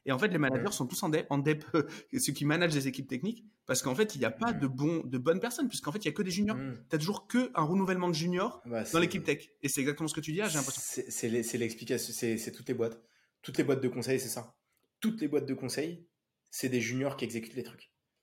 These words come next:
Speaker 2: Et, euh, et moi, je te dis, nous, on met des vitesses à, on met, on, enfin, parce qu'en fait, on a des gars qui, euh, restent dans la tech et qui défoncent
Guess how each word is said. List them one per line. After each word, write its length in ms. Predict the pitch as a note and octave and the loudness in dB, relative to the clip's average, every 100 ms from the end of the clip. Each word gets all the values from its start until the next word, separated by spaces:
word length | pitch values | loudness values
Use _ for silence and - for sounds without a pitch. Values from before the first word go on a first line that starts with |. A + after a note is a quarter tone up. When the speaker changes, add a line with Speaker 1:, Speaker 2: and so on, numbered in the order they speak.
| _ _ _ | _ _ _
Speaker 2:
Et, 200 | B2+ B2 | 2 6
euh, 500 | A#2 A2 G#2+ G#2 G#2+ A2+ | 6 4 2 0 -2 -2
et 100 | A#2+ | 0
moi, 140 | C3+ | 0
je 80 | - | -2
te 60 | D3+ | 2
dis, 120 | F#3 | 4
nous, 100 | C3 | 4
on 40 | |
met 140 | A#2 A2+ | 2 0
des 80 | |
vitesses 320 | A2 A#2 C#3+ B2+ | -2 2 2 2
à, 320 | A#2 G#2 A2+ | 0 -4 -6
on 60 | A2+ | -4
met, 160 | A#2 | -4
on, 220 | A#2 A2 A2+ | -4 -6 -6
enfin, 260 | A2+ G2+ F#2 - _ _ _ _ | -8 -8 -10 -14 _ _ _ _
parce 160 | - B2+ | 2 4
qu'en 100 | D3 | 6
fait, 160 | D3+ C3+ | 6 6
on 140 | A#2 | 0
a 80 | G#2+ | 2
des 100 | A#2+ | 6
gars 160 | C#3+ | 6
qui, 340 | C#3+ - A2+ A2 | 6 2 0 0
euh, 540 | G2+ G2+ G2+ G2 G#2+ - - | 0 -4 -4 -4 -4 -6 -8
restent 340 | G#2 A#2+ C#3 A#2+ | 0 2 2 2
dans 100 | A#2+ | 2
la 140 | B2 | 2
tech 340 | - C3 B2+ - | 2 0 0 -8
et 60 | A2 | -12
qui 360 | - G2+ G2 G#2+ A2+ | -12 -12 -14 -12 0
défoncent 640 | C3+ B2 C3 A#2+ - - | 2 2 -4 -8 -8 -14